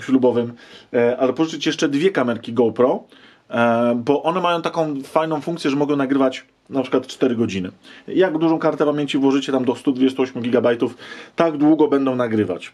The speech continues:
I to jest super. I myślałem, czy by czasem nie zrobić tak, że mieć cztery kamerki na stół, na każdym narożniku, na każdym narożniku stołu mieć kamerkę, która jest skierowana na stół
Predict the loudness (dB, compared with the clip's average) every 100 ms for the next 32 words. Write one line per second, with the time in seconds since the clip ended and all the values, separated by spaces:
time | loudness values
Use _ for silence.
0 | _ _ -2 0 0 0 -2 -2 -8 -14
1 | -20 -20 -14 0 2 2 2 0 0 -2
2 | 0 0 0 0 0 2 2 0 0 0
3 | 0 2 2 0 -8 -20 -20 -4 0 0
4 | -2 -6 -4 0 0 0 -2 -2 -2 -4
5 | -2 -2 -2 -2 -2 0 0 2 2 0
6 | -2 0 0 -2 -18 _ -2 0 -2 -2
7 | -2 -2 -2 -4 0 0 0 0 -4 -2
8 | -2 0 -2 -2 0 0 0 2 2 0
9 | 0 0 2 0 0